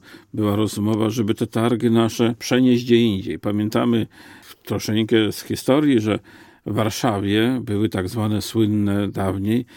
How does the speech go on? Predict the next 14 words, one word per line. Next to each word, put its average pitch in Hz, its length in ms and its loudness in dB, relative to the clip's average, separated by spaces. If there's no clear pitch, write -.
międzynarodowe 113 600 2
targi 107 320 -2
książki 107 380 -4
w - 40 -6
Pałacu 95 400 -6
Kultury. 92 520 -6
Wiemy, 127 480 2
z - 40 -2
czym 123 220 0
się 113 160 0
kojarzy 110 400 0
Pałac 107 340 0
Kultury, 120 520 4
więc 104 300 -2